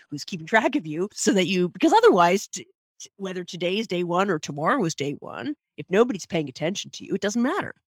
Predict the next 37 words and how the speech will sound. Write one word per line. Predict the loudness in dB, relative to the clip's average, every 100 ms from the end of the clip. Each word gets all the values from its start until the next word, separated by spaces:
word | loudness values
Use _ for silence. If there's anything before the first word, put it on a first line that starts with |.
| _ _ _ _
I | -4
mean, | -2
we | -2
can't | -4 -4 -4
keep | -4 -6 -4
a |
deal | -2 0 0 0
to | 0
ourselves. | 0 -2 -4 -6 -2
That's | -2 -4
the | -14
problem | -12 -2 0 2 2
with | 0 -2 -6 _ _
compulsive | -6 -4 -4 -4 -8
behavior. | -12 -10 -12 -14 -14
That's | -14 -14
the | -12
problem | -4 -2 0 0
with | 0
overdrinking. | -2 -4 -4 -8 -10 -12 -14 _ _ _ _ _ _
If | -6 0
we | 0
could | 0 -4
just | -2 0
say | 0 2
to | 2
ourselves, | 2 0 -2 -2
"That's | -4 -2 -2
it, | -2
I'm | -2
having | -4 -6
two | -8 -2
drinks," | -2 -2 -4
we | -4
would | -4 -2
do | 0 0
that. | -4 -12